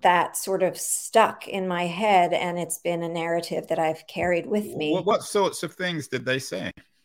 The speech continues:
Speaker 1: Um, you know, I've come to recognize, I try to say this with some compassion, because I've come to recognize that they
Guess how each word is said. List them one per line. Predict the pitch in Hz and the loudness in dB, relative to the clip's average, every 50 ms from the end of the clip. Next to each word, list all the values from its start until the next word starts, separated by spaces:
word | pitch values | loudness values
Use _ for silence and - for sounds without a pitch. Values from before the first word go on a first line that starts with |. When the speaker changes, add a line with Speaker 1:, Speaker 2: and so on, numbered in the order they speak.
| _ _ _ _ _ _ _ _ _ _ _ - | _ _ _ _ _ _ _ _ _ _ _ -4
Speaker 1:
Um, | 349 339 349 339 339 339 339 339 330 339 - - - - - - - _ _ _ _ _ _ _ _ _ _ | 0 2 4 6 6 6 4 4 4 2 0 -2 -6 -10 -14 -18 -20 _ _ _ _ _ _ _ _ _ _
you | 320 330 | 6 10
know, | 330 311 294 285 277 - - - - - | 12 12 12 12 12 10 8 0 0 6
I've | - - 285 277 - | 8 8 8 8 4
come | - 349 370 403 370 285 | 2 2 4 4 4 2
to | 339 277 | 0 4
recognize, | 247 262 247 247 - 196 185 196 196 185 180 180 185 190 185 - | 6 6 6 6 2 -4 -4 -2 0 2 2 2 2 2 0 0
I | - 214 | 0 0
try | 202 - 254 247 254 | 0 2 2 2 2
to | 269 277 | 2 0
say | - 220 214 | 0 0 0
this | 196 196 196 - | 0 -2 -2 -4
with | 196 190 - | -6 -6 -2
some | - 202 196 180 | -2 -2 -2 -2
compassion, | - 220 185 185 - 214 220 220 240 226 - - - 180 180 | -6 -8 -10 -10 -4 2 4 4 4 4 2 -4 -8 -6 -6
because | 180 170 - 220 185 214 | -6 -6 -6 -2 0 0
I've | 185 - | 0 0
come | - 254 202 202 | -2 -8 -8 -6
to | - 196 | -2 -2
recognize | 185 180 180 190 175 175 160 165 160 160 - | -2 -2 -2 -6 -8 -6 -6 -6 -6 -6 -8
that | 156 156 - | -10 -6 -4
they | 165 160 156 165 - | -2 -2 -2 -2 -4